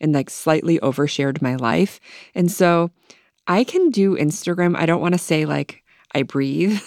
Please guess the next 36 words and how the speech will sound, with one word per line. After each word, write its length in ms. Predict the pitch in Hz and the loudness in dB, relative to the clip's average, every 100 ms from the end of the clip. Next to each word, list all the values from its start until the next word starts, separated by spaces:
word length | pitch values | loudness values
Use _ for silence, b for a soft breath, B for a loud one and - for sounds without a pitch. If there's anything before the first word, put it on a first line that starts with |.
| - | -6
<laughs> 140 | 214 214 | -2 0
but 180 | 180 - B B B | -2 -6 B B B
I 60 | |
can 160 | 180 208 | 2 2
blink 260 | 165 160 160 | 4 2 2
my 160 | 147 | 0
eyes 380 | 120 127 139 143 | 2 2 0 0
and, 140 | 139 | -2
like, 160 | 131 131 | -2 -2
have, 260 | - 131 131 | -2 -2 0
like, 220 | 135 - | -2 -4
ten 220 | - 135 | -2 -2
ideas 340 | 127 135 127 - | 0 0 -2 -2
for 140 | 143 | -6
stories. 680 | - 139 127 131 165 180 - B B B | -4 -2 0 0 0 0 -4 B B B
Um, 260 | - 143 147 - | -2 0 0 0
I 80 | 196 | 0
would 100 | 226 | 2
say, 120 | 277 | 2
like, 200 | 294 - | 0 -2
that's 340 | 151 165 - - | -2 -2 -4 -6
the 100 | 143 | -2
least 540 | 143 147 - - - | 0 -2 -2 -12 -8
time-consuming 800 | 196 208 240 233 240 240 247 240 | -2 0 0 0 2 4 4 2
aspect 480 | 226 - 247 - - b b b b | 0 0 -2 -2 -12 b b b b
of 60 | 208 | 0
my 160 | 214 208 | 2 2
life 280 | 202 208 | 0 0
and 160 | 214 208 | 2 2
job, 400 | 208 202 214 202 - | 4 2 2 -2 -6
but 180 | - _ b b b | -8 _ b b b
I 60 | 220 | -2
just 180 | 269 185 | 0 0
like 160 | 170 | 0
doing 300 | 120 131 127 | 0 0 0
it. 200 | 120 110 | -2 -6